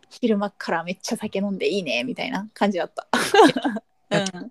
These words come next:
Speaker 2: きだな、なんか。
Speaker 1: うんうん。
Speaker 2: 私にさ、もうめっちゃ三十代になって衰え感じるけどなとは思う。
Speaker 1: あ、そうよね。ともこ言ったもんね。
Speaker 2: うん。
Speaker 1: うんうんうん。
Speaker 2: まあね、お店に行ってもちろん一杯目とか二杯目とか飲みたいなって思うけど、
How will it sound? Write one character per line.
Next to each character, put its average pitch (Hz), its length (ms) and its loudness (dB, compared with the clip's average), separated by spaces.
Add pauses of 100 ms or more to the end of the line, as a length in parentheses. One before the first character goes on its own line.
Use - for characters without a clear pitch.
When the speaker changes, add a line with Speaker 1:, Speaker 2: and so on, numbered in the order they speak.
(160)
Speaker 2:
き 202 60 4
だ 165 140 8
な、 160 240 0
な 156 80 0
ん 160 60 -8
か。 139 280 -6 (320)
Speaker 1:
う 208 80 4
ん - 20 8
う 240 40 4
ん。 - 40 2
Speaker 2:
私 208 60 -4 (320)
に 262 160 -2
さ、 233 240 -6
も 175 220 -2
う 160 80 -8
め 180 100 0
っ - 80 -10
ち 214 120 2
ゃ 214 200 6 (200)
三 220 300 -2
十 220 200 2
代 165 140 2
に 156 80 -6
な 147 80 -4
っ - 40 -12
て - 80 -10
衰 214 400 4
え 202 40 6
感 202 260 2
じ 190 100 0
る 202 80 0
け 175 120 0
ど 143 80 0
な 135 180 0
と 127 120 -8
は 113 60 -4
思 110 160 -8
う。 - 80 -20 (440)
Speaker 1:
あ、 - 140 4 (180)
そ 403 320 2
う - 20 -2
よ 240 80 -2
ね。 247 200 -2
と 330 100 -12
も 269 120 -8
こ 214 80 -10
言 226 140 -4
っ 247 40 -6
た 220 100 -10
も 180 100 -14
ん 170 80 -18
ね。 170 100 -16
Speaker 2:
う 208 60 8
ん。 196 40 10
Speaker 1:
う 185 340 8
ん - 60 -18 (180)
う 233 100 0
ん 233 280 0
う 208 600 -4
ん。 240 40 -8 (180)
Speaker 2:
ま 208 120 2
あ 202 40 4
ね、 185 200 0
お 180 60 -2
店 294 280 -6
に 311 140 -6
行 285 40 -12
っ - 40 -18
て 277 80 -2
も 254 160 -4
ち 311 120 -6
ろ 233 160 2
ん - 120 -6
一 214 140 -16 (380)
杯 330 180 -2
目 330 120 -4
と 277 100 -6
か 190 200 4
二 202 140 -4
杯 285 140 -2
目 294 100 -4
と 262 60 -10
か 170 140 -2
飲 175 80 -2
み 214 80 -4
た 214 100 0
い 180 60 2
な 165 100 2
っ - 20 -4
て - 80 -12
思 147 140 -8
う - 20 -8
け 139 100 -8
ど、 135 300 -6